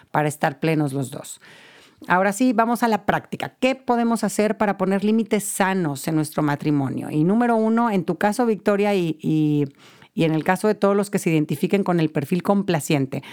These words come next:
revisa en tu historia qué situaciones y con qué personas aprendiste a ser complaciente hasta el punto de ignorar tus sentimientos y tus necesidades.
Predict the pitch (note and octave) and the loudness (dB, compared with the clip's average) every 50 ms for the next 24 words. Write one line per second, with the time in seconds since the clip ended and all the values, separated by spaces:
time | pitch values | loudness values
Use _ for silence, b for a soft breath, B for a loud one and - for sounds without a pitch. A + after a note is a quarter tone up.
0 | B B B B B B B B B - - - - F3+ F#3 F3+ A3 G#3+ - - | B B B B B B B B B -4 -2 0 2 2 2 2 2 2 2 2
1 | C4+ C4 B3+ - G#3 G3 F#3+ - F#3 F3 - - - G#3 G3+ G#3 G#3+ A3 A3+ - | 2 2 2 2 2 2 2 2 0 0 0 0 2 2 4 4 2 2 0 -2
2 | _ _ - B3 B3+ B3 - - C#4 C#4 - A3+ F#3+ - - F#3+ F3 E3 E3 D#3+ | _ _ 0 0 0 2 0 -2 -2 0 0 0 0 0 0 0 2 2 0 0
3 | - - D3+ - E3 D#3+ E3 - G#3+ G#3 - A#3+ A3 - - A3+ A3+ B3 D4 C4+ | -2 -2 -2 0 0 0 2 0 0 0 0 -2 -2 0 0 0 2 2 0 -2
4 | - - - F3+ E3+ - - F3+ E3+ F3 F3 G3 G3+ G3 - - B3 B3 C#4 C4+ | -2 -2 -2 -2 -2 -2 -2 0 0 2 2 0 0 -2 -2 -2 -2 -2 -2 -2
5 | - F3 E3 - F#3 - - F#3+ F#3 E3 - E3 D3 - - E3 D#3+ D#3 - F#3 | -4 -4 -2 0 -2 0 0 0 0 0 0 -2 -2 -2 0 0 0 0 0 -2
6 | F#3 - - C#3+ - - E3 D3+ C#3+ - - A3+ A3+ G#3+ - C4 A3+ G#3 F3+ D#3+ | 0 0 -2 -4 -2 -2 -2 -2 0 0 0 0 2 2 2 2 2 2 2 2
7 | F3 E3 D#3+ D#3+ D#3 F3 G3+ A3+ A#3 A3+ - - A#3+ A3 - - F#3 F3 E3+ - | 0 2 2 2 2 2 0 0 -2 -6 -4 -4 -4 -2 0 0 0 0 0 0
8 | E3 D#3+ D#3+ D#3+ D#3+ D#3+ D#3+ D#3+ F3+ F3+ E3+ - - E3+ D3+ - D#3 C#3 - D3+ | 2 2 2 2 2 0 0 0 -2 -2 -4 -4 -4 -4 -2 -2 -4 -2 -2 -2
9 | C#3 - - C3+ - - C3 B2 B2 A#2 - - - - - - - - - | -2 -2 -4 -6 -2 -2 -2 0 0 -2 -4 -6 -10 -12 -14 -14 -14 -16 -20